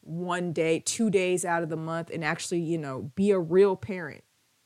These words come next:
Begging them to, you know, communicate with you and provide for their kid the way that they're supposed to.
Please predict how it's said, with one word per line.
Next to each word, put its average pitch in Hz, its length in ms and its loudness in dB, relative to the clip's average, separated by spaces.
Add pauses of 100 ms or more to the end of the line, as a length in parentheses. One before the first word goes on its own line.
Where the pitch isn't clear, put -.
(840)
Begging 180 460 2
them 170 200 -2
to, 175 160 -2
you 170 160 -2
know, 160 140 -6
communicate 170 640 -4
with 165 160 -6
you 175 240 -2
and 160 100 -6
provide 160 420 -2
for - 60 -10
their 165 140 -2
kid 170 260 -2
the 160 60 0
way 160 100 2
that 160 80 0
they're 160 140 2
supposed 165 480 -2
to. 165 240 0